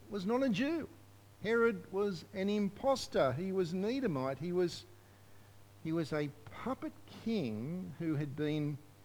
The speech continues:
appointed by the Romans. Now, to give some historical <clears throat> context to that, uh, the, um, uh, the person who had recommended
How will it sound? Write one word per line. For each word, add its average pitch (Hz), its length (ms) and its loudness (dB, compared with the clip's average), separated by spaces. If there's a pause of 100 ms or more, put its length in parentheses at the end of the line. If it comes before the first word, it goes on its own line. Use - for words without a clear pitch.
(560)
appointed 143 480 -4
by 123 160 2
the 113 80 -2
Romans. 147 720 0 (960)
Now, 202 160 0
to 110 140 -10
give 113 180 -6
some 113 280 -4
historical 117 640 -4 (240)
<clears throat> 170 280 2
context 143 580 -6
to 127 100 -8
that, 151 260 2 (800)
uh, - 40 -14 (680)
the, 117 400 -2
um, 110 340 -2 (400)
uh, 107 40 -14 (420)
the 117 60 -10
person 147 460 -2
who 123 160 -2
had 110 140 -2
recommended 156 680 2